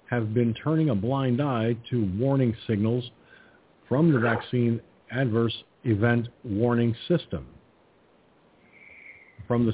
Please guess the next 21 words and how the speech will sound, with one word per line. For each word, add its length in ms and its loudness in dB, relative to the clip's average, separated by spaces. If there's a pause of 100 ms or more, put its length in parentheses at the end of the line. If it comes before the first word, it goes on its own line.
C 100 2
D 240 0
C, 280 0 (680)
which 300 0 (140)
has 180 -6
reported 500 -4 (120)
about 420 -6
five 340 0 (160)
thousand 540 2
deaths. 260 2 (1500)
Johnson 420 -2 (120)
stressed 320 -2 (240)
there 200 2
are 200 2 (160)
safe 260 4 (520)
and 140 -4
effective 460 -2 (100)
treatments 400 -2
for 120 -10
covid 320 -4
nineteen, 560 -4